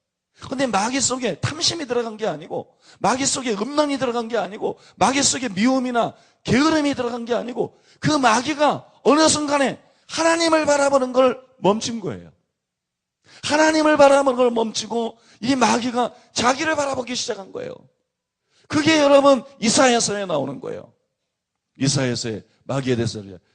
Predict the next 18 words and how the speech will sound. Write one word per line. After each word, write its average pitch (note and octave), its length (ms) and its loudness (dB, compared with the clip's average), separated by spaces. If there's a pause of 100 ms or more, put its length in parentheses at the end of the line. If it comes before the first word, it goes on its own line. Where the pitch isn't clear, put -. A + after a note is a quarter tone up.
(480)
"이 A#2 280 -4
큰 A#2+ 260 -10
성은 G#2 480 -14
내가, A2+ 520 -14 (180)
뭐, - 120 -20 (720)
내가, C#3+ 480 -4
내가," C3 480 -12
그러잖아요. - 280 -20 (360)
"내가 C3+ 640 -4
뭐, A2 160 -12 (100)
뭐, G2+ 300 -16 (320)
어? A#2+ 180 -16 (420)
하늘 D3 340 -6
높이 B2 300 -8
올라서 B2 560 -16
뭐, - 160 -20 (220)
뭐 - 160 -20
비길이라." C3 500 -12